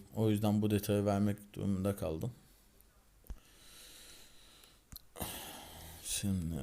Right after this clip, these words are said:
buraya geldik. Şuna bir grafiğimizi şöyle bir gönlük görelim mi? Bunda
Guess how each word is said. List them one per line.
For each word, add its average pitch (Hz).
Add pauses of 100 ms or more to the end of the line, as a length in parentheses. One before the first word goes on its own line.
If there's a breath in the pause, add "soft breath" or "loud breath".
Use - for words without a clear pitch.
(960 loud breath)
buraya 95
geldik. - (1500 soft breath)
Şuna 117
bir 98
grafiğimizi 101 (140)
şöyle 92
bir 95
gönlük 98
görelim 98
mi? 80 (1700 soft breath)
Bunda 85